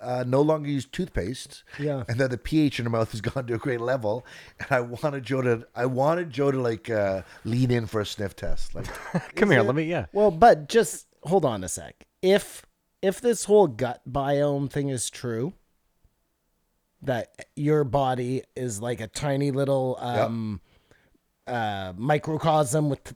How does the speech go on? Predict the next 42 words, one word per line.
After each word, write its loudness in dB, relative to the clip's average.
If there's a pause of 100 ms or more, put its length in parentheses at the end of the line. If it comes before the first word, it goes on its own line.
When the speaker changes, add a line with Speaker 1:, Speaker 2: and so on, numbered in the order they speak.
Speaker 2:
with -2
little 2
microorganisms -2
living 2
in -8
it, -10 (440)
then 0 (800)
that 0
is 2
true. -4
Your -2
mouth 2
would -4
be -4
full 0
of, -6 (260)
the 0
same 2
way 2
your 0
stomach -2
is, -4
your -4
mouth -2
would 0
Speaker 1:
Yeah. 2
Speaker 2:
also -2
be -4
full -6
of -6
Speaker 1:
No, 2
Speaker 2:
those 0
Speaker 1:
I 0
think 2
Speaker 2:
same 0
Speaker 1:
it -2
makes -2
Speaker 2:
things. 2
Speaker 1:
sense, -8
and 0
I 2
think -6